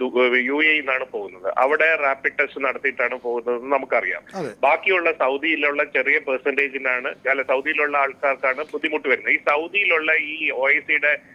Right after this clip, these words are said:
Speaker 1: കോൺഗ്രസിന്റെ ഒ ഐ സിയുടെ ആളും അതേപോലെ ശൂരന-, സ-, ശ്രീ ശൂരനാട് രാജശേഖരനും പറഞ്ഞ രാഷ്ട്രീയം, പഞ്ചായത്ത് തെരഞ്ഞെടുപ്പ് എന്നാണ് പ്രവാസികളോട് പറയുന്നത്, ഞങ്ങളോട് പറയുന്നത്. പഞ്ചായത്ത് തെരഞ്ഞെടുപ്പ് അല്ല സർ, ഞങ്ങളുടെ ജീവനാണ് വലുത്.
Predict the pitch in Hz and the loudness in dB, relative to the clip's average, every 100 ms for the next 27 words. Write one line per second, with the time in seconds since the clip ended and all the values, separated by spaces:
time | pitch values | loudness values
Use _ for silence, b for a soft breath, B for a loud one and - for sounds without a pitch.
0 | B 127 143 147 156 147 139 135 135 143 | B 0 2 -2 -2 0 2 2 2 0
1 | 139 139 117 120 107 101 _ _ - 131 | 2 2 2 0 0 -6 _ _ -4 0
2 | 160 160 170 175 170 151 139 156 165 175 | 0 2 2 2 2 -2 -4 -2 0 0
3 | 160 143 143 131 131 - 151 143 - 139 | 0 -2 -2 -4 -6 -4 -4 -2 2 2
4 | 151 165 170 151 139 135 127 120 110 120 | 4 2 2 2 2 2 0 0 -4 -6
5 | - 135 151 180 139 131 - - - 196 | 0 2 2 0 2 4 2 0 -4 0
6 | 196 175 - 139 151 165 190 196 196 160 | 2 2 0 0 0 2 2 2 0 0
7 | 151 156 175 175 180 170 165 147 147 147 | 0 2 -2 0 0 2 0 2 4 4
8 | 160 175 170 165 160 143 143 147 143 143 | 4 2 0 0 0 2 2 2 0 2
9 | 160 156 143 139 135 131 117 - _ - | 2 2 2 2 2 -2 -12 -18 _ -20
10 | _ 135 160 170 190 202 202 202 175 175 | _ -2 0 2 4 4 2 0 2 2
11 | 190 175 180 170 180 196 190 147 - - | 0 2 0 2 0 2 2 2 -2 -18
12 | _ - 143 180 165 143 170 185 180 175 | _ -2 0 0 -2 -2 0 2 2 2
13 | 165 147 127 110 | 2 0 0 -6